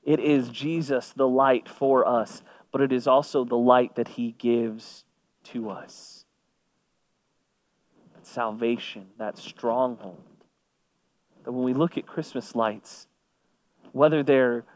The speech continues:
something classic or they're something <laughs> goofy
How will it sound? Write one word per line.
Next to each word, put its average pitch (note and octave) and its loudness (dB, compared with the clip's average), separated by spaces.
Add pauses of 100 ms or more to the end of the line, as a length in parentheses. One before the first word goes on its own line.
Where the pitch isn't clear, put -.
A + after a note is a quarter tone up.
something D#3 -2
classic C#3 -2 (1900)
or C3+ 0
they're B2 2
something C#3 -2 (400)
<laughs> - -20
goofy C3 2